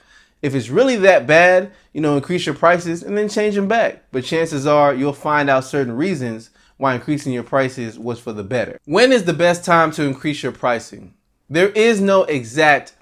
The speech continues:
perfect, and best time for you to do so. You're always gonna have something going on. You're always going to be working, but you are gonna have to make a decision. You're gonna have to take responsibility amongst yourself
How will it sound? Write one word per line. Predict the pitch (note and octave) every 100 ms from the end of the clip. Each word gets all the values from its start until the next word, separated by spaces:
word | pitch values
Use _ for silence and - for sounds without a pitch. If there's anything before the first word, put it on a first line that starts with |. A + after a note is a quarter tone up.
| _
perfect, | - E3+ E3+ D3+ C#3+
and | B2+
best | C3+ C3+ -
time | C#3+ B2 A#2 A2+ _ _
for | D#3
you | D3+
to | C3
do | B2+ F3
so. | F3+ - G2+ - _ _ _ -
You're | D#3+
always | F3 F#3
gonna | F3 E3
have | E3 D3
something | D#3 D3 B2+
going | C#3 C#3 C3+
on. | C3+ C3+
You're | C3
always | D#3 D3+
going | C3+ C#3+ C3+
to | C3
be | A#2+
working, | B2+ C#3 C3+ C3+ C3+ - _ -
but | D3
you | E3
are | G#3 G#3
gonna | G3
have | F3+
to | E3+
make | D3 D3
a | B2+
decision. | B2+ - C#3 G#2+ G2 _ _ -
You're | F3
gonna | F#3+
have | E3
to | D#3
take | F3 D#3+
responsibility | C3+ D#3+ D#3 D3+ C3 D3 C#3+ C#3+
amongst | B2+ C#3 C3+
yourself | A#2+ - E3 E3+ F3